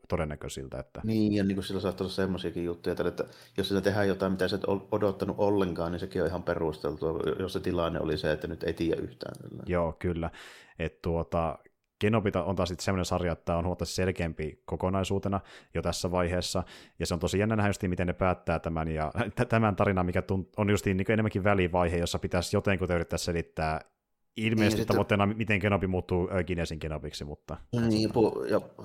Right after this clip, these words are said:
Speaker 2: niinku, just hahmoja se, niinku, tilanne tiedetään jo ihan varmasti.
Speaker 1: Mm.
Speaker 2: Niin se, niinku, muuttaa aika paljon asioita tossa
Speaker 1: Mm,
Speaker 2: noin.
Speaker 1: mm, kyllä. Et tää on ollut tommoista asioiden takia vähän, niinku, silleen,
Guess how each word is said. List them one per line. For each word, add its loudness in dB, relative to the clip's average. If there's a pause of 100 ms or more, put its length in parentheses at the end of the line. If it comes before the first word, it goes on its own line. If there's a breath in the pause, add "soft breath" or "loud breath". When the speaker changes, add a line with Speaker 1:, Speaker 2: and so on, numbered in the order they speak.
(160)
Speaker 2:
niinku, -2
just -2 (1800)
hahmoja 2
se, 0
niinku, -4 (1160 loud breath)
tilanne 2 (180)
tiedetään 2
jo 4
ihan 0
varmasti. -2 (440)
Speaker 1:
Mm. -2
Speaker 2:
Niin -4
se, -2
niinku, -4
muuttaa -2
aika -2
paljon -2
asioita -8
tossa -8
Speaker 1:
Mm, -6
Speaker 2:
noin. -10 (140)
Speaker 1:
mm, -8 (200)
kyllä. -2 (480 loud breath)
Et -4 (360)
tää 4
on 4
ollut 2
tommoista 4
asioiden 2
takia 2
vähän, 4
niinku, 0
silleen, 0